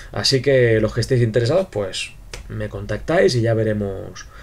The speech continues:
cómo lo montamos al final, ¿vale? Así que ya está, gente, lo dejamos aquí, un abrazo muy grande,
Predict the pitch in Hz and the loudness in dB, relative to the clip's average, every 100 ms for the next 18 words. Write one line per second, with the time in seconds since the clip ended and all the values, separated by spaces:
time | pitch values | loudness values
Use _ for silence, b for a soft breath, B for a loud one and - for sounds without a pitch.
0 | B B - 127 127 123 113 104 107 101 | B B -2 2 4 4 2 0 0 -2
1 | 95 85 87 113 185 202 - - 117 117 | -4 -8 -8 -6 -4 -6 -12 -6 -2 -2
2 | 110 113 113 101 92 104 123 123 117 135 | -2 -4 -4 -6 -6 -4 0 2 2 2
3 | 165 160 120 123 120 123 143 160 185 | 2 4 2 4 4 4 4 4 4